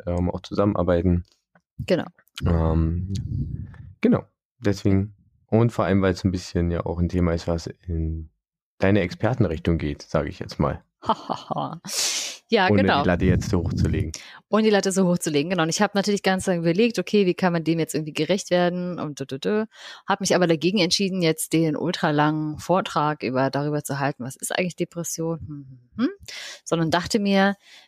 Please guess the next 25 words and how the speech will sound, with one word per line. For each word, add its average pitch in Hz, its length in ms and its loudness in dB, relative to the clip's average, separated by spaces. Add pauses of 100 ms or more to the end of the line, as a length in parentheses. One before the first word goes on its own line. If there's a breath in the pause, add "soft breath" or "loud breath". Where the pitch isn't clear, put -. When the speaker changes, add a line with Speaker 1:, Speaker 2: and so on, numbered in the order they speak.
Speaker 2:
vielleicht 185 680 2
machen 190 300 0
wir 180 80 6
das, 170 240 2
also 156 320 2
natürlich 190 400 2
gibt's - 300 -4
ein-, 160 340 2
eine 151 120 -2
Grundlage 196 500 2
an 160 80 0
Informationen, 202 800 0 (480 soft breath)
aber 170 120 0
ich 165 80 0
dachte 170 240 -2
mir, 170 140 2
das 160 140 0
ist - 60 -4
doch 160 80 -4
vielleicht 151 280 -2
ein 151 40 -16
Thema, 175 280 2
das 147 180 -2
wir 139 80 -4
beide 160 380 2